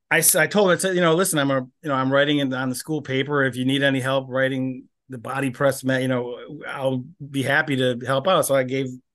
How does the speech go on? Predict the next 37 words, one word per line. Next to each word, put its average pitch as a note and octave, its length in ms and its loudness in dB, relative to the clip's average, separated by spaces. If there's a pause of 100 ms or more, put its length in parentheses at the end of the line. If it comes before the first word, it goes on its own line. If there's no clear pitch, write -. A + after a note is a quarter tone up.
(260)
Pat C3+ 240 -4
my C#3 120 0
phone A3 240 -4
number. G#2 300 -8 (1080)
So, F#3 440 4 (320)
you F3 140 -10
know, C3+ 240 -4
a - 20 -16
few D#3+ 180 -2
days D#3 240 4
later, C#3 240 6
I'm C3+ 100 2
sitting D3 280 0
at - 20 -2
home. C3 180 0
I C3+ 100 2
get C3+ 120 -2
a C#3 40 -4
call. C3 260 -4
"Hey, E3 140 2
this E3 180 -4
is C#3 100 -10
Pat. C#3+ 380 0 (560)
The C#3+ 60 -8
Sheik F#3 260 -8
wants E3 220 2
to D#3 40 0
know D3+ 120 4
if D3 100 -2
you D3 80 -2
wanna C#3 280 2 (300)
come C#3+ 200 -2
on C#3 100 0
a C3 80 0
trip E3+ 380 -2 (1000)
to D3 80 -8
Canada, C#3 640 0